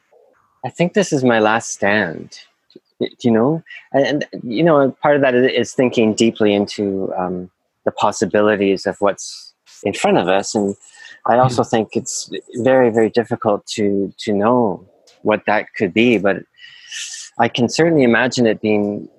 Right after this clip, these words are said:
Speaker 1: something very <laughs> challenging. Um, but so I arrived here and I thought, "Oh, this is where I'd like to die, I guess, or this is where I'm gonna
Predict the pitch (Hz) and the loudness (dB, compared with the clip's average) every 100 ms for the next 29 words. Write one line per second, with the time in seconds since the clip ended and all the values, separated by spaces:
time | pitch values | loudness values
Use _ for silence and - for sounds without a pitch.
0 | _ _ - 110 113 107 98 104 139 143 | _ _ -6 -4 -2 -2 -2 0 0 0
1 | 127 - 131 139 113 - - - - - | -4 -8 -6 -2 0 0 -2 -6 -10 -6
2 | 214 - - 120 113 - - - 139 - | -2 -2 0 0 0 -4 -10 0 0 0
3 | - 190 175 170 170 220 - - 143 131 | 0 4 4 4 4 2 -2 -2 0 0
4 | 131 107 127 131 117 95 92 _ _ _ | -4 0 2 2 0 -4 -10 _ _ _
5 | _ _ _ _ _ - 139 160 143 147 | _ _ _ _ _ -6 -6 -4 -4 2
6 | 143 135 120 _ _ _ _ - 117 117 | 2 2 -2 _ _ _ _ -6 -2 2
7 | 123 - _ _ - 123 120 139 113 90 | 0 -2 _ _ -4 0 2 4 2 0
8 | 101 98 101 - 117 110 123 120 107 113 | 0 0 0 -2 -2 0 0 -2 0 2
9 | 110 104 113 | 2 0 0